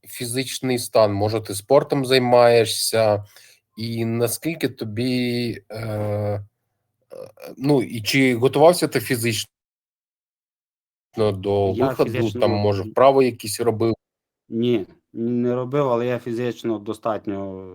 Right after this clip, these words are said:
Speaker 2: розвинутий. М, ну, якби і від природи трошки маю, але я раніше і спортом займався.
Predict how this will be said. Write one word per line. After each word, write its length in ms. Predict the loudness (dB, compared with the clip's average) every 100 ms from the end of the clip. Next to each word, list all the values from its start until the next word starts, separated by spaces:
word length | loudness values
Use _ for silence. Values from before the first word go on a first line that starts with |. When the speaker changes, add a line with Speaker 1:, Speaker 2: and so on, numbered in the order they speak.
| -12
Speaker 2:
розвинутий. 880 | -12 -8 -6 -4 -6 -6 -8 -8 -10 _ _ _ _ _
М, 440 | -14 -12 -10 -6 -2
ну, 120 | 0
якби 340 | -2 -4 -6 -4
і 80 | -4
від 180 | -6
природи 520 | -8 -6 -2 -4 -4 -10
трошки 420 | -10 -10 -10 -8
маю, 400 | -4 -2 -4 -6
але 260 | -6 -4
я 300 | -2 -2 -2
раніше 380 | -4 -4 -4 -6
і 20 |
спортом 480 | -12 -6 -6 -6 -8
займався. 560 | -6 -6 -8 -10 -18